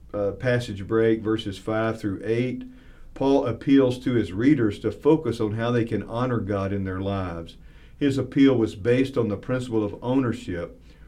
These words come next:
realizing that all believers belong to God. And that's verses five through eight. Verses nine through twelve, he's then talking about removing obstacles.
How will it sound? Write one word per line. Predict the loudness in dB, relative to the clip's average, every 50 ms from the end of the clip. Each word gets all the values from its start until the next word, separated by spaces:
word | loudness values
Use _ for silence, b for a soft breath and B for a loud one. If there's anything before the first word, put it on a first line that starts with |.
| b b
realizing | -4 2 2 4 4 4 2 0 0 0 -2 -2
that | 0 -2 -4 -4 -6
all | -2 0 2 2 2 2
believers | 2 0 0 0 0 -2 -2 -4 -6
belong | -6 -6 -4 -4 -2 0 0 0 -2 -4 -4
to | -6 -4
God. | 0 0 0 0 0 -4 -6 -8 -10 -12 -14 b b b b b b b
And | -6 -4
that's | -4 -4 -2
verses | -2 -2 -2 0 -2 -6 -6
five | -4 -4 -4 -4 -4 -4 -6
through | -4 -4 -2 -2 -2
eight. | -4 -6 -10 -18 -20 -20 b b b b b b b b b -6
Verses | -2 -2 -2 -2 -2 -4 -4 -2
nine | -2 -2 0 0 2 0 0
through | -2 -2 -2 -2 -2
twelve, | -2 0 2 6 6 6 6 4 0 -2 -6 -10 -14 -20 -20 -20 -20 b b b b b b b
he's | 2 2 2 2 2 -6 -10
then | -2 4 4 6 6 4
talking | 4 4 2 4 2 2 0 0
about | 2 2 0 0 0
removing | -2 -4 -2 0 0 2 2 2 2 0 -2 -2 -4
obstacles. | -4 -4 -4 -4 -4 -6 -12 -12 -12 -10 -12 -12 -14 -16